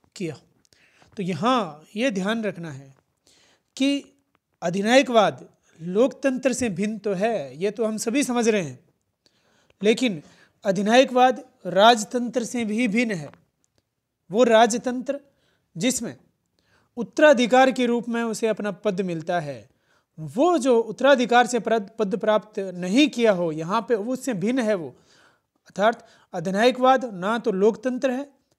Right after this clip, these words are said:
और ना ही राजतंत्र है, उन दोनों से भिन्न है। इसमें अपना पद बल प्रयोग के माध्यम से प्राप्त किया होगा उसने, अथवा जन सहमति से प्राप्त किया होगा।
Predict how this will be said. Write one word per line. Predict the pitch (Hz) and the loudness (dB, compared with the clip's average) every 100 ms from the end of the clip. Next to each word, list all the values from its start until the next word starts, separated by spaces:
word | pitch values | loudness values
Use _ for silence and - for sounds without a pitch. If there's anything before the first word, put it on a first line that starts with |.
| _ - | _ -8
और | 196 | -4
ना | 185 240 | 0 0
ही | 226 196 170 | 0 -2 -8
राजतंत्र | 175 202 220 165 - 214 196 175 | 0 4 4 2 -10 -8 -8 -10
है, | 139 | -12
उन | 185 254 247 | -12 -8 -2
दोनों | 208 233 285 | 0 2 2
से | 285 240 | 0 -2
भिन्न | 196 233 | -2 -4
है। | 170 - _ _ _ _ _ _ _ _ - | -6 -12 _ _ _ _ _ _ _ _ -10
इसमें | 214 214 302 320 _ _ - | -8 -6 -6 -8 _ _ -18
अपना | - 254 | -6 -4
पद | 247 - 277 196 - _ _ _ _ 165 | -2 2 2 2 -6 _ _ _ _ -16
बल | 156 208 294 | -2 2 2
प्रयोग | - 269 269 269 | 4 6 6 4
के | 262 | 0
माध्यम | 240 226 254 | 0 0 -2
से | 254 | -2
प्राप्त | 226 240 240 - | 0 0 0 -2
किया | 254 | 0
होगा | 233 240 | 2 2
उसने, | 240 240 294 _ _ _ _ _ _ _ | 0 -2 -12 _ _ _ _ _ _ _
अथवा | 208 202 196 147 - _ _ _ | -4 -2 0 -2 -6 _ _ _
जन | 151 147 233 247 | -14 -4 -2 -2
सहमति | - 196 233 247 277 254 | -4 -4 -4 -4 -4 -4
से | 240 | -4
प्राप्त | 202 190 180 - | -4 -4 -6 -12
किया | 202 185 | -8 -8
होगा। | 135 - | -8 -18